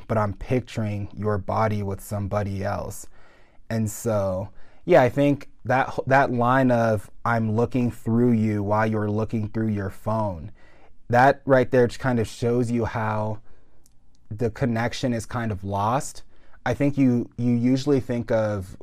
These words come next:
whenever you have two people hanging out and one person's just constantly on their phone, whether they're on social media or, like, texting or whatever,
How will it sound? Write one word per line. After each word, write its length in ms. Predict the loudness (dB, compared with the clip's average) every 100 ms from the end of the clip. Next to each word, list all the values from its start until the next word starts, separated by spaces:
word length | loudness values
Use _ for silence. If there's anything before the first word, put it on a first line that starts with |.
| -12
whenever 280 | -8 -4 0
you 60 | 0
have 180 | 0
two 180 | 0 -2
people 320 | -2 -4 -2
hanging 360 | -2 -2 -2 -2
out 220 | -2 -2
and 120 | -4
one 160 | -4 -6
person's 480 | -4 -2 -2 -4 -4
just 280 | -6 -6 -8
constantly 640 | -6 -4 -6 -6 -4 -4
on 100 | -4
their 140 | -4
phone, 480 | -6 -6 -4 -4 -6 -6 -8 -10 -12
whether 260 | -4 0 0
they're 140 | 0
on 160 | -2 -4
social 420 | -2 -2 0 0
media 560 | 0 0 0 0 0 -2
or, 60 |
like, 220 | -2 -4 -4
texting 420 | -4 -4 -4 -4
or 80 | -2
whatever, 600 | -2 2 2 2 0